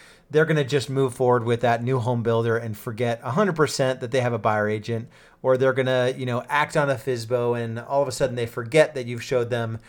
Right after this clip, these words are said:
you know, thirty properties and given away evenings and weekends and, and all that stuff. So you wanna make sure that you have this in place in your business so that you can predictably, um, list buyers and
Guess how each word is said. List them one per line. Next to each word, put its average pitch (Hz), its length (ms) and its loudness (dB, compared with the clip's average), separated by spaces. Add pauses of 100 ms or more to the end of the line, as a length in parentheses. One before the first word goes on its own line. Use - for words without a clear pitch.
(220)
you 123 120 -10
know, 117 120 -4
thirty 127 380 -2
properties 117 640 -2
and 113 140 -10
given 117 180 -8
away 113 220 -2
evenings 113 440 -6
and 107 100 -6
weekends 110 420 -6
and, 110 140 -6
and 117 120 -10
all 107 140 -2
that 107 180 0
stuff. 101 260 -6
So 120 260 -2 (340)
you 131 80 0
wanna 180 180 6
make 180 220 2
sure 151 280 6
that 131 200 -2
you 123 100 -4
have 123 460 -2
this 123 280 -2
in 113 300 -10
place 110 560 -8 (320)
in 147 160 0
your 151 140 6
business 113 500 0
so 120 160 -2
that 110 320 -2
you 117 160 -4
can 117 360 -6
predictably, 120 960 0 (480)
um, 113 480 -4 (120)
list 139 420 2
buyers 110 640 -2 (120)
and 117 800 -8